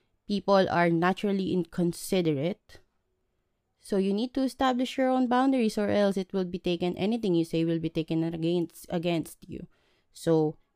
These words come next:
Miranda Rights one oh one, "It's not only applicable when you're getting arrested, but it's also applicable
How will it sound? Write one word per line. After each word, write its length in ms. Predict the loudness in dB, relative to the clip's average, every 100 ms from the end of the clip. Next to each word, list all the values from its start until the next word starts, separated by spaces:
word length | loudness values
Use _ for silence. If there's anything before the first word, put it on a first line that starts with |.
| 2
Miranda 480 | 4 4 4 2 2
Rights 400 | 2 0 -4 -10
one 240 | -2 0 2
oh 100 | 0
one, 340 | 0 0 -2 -6
"It's 160 | -6
not 180 | -4 -2
only 280 | 2 2 4
applicable 640 | 2 _ -2 -2 0 0 4
when 200 | 4 4
you're 100 | 0
getting 420 | -2 -2 0 0
arrested, 580 | 0 -4 -2 -4 -4 -2
but 180 | -2 -2
it's 180 | -8
also 460 | -2 0 2 2 0
applicable 640 | 0 -4 0 2 4 2